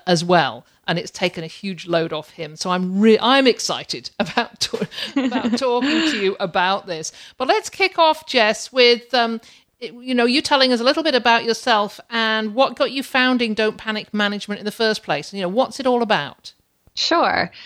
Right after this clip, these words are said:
Speaker 2: So I have been a virtual assistant myself.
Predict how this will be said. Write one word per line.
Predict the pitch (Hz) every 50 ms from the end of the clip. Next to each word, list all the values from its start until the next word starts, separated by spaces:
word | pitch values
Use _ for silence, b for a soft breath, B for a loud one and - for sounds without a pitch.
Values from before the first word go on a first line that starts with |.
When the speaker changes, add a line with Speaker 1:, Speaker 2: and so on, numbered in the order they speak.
| B B
Speaker 2:
So | _ - - 294 277 262
I | 247 202 - 226 240 262 294
have | 330 320 320 294 240 208
been | 262 262 247 233 226 220 214 202 196 - 196 196 - _ _ _ -
a | -
virtual | 208 185 233 240 262 - - 285 269 247 220
assistant | - 214 - - 247 226 - - 220 185
myself. | 185 202 202 202 196 - - 214 196 190 180 190 - -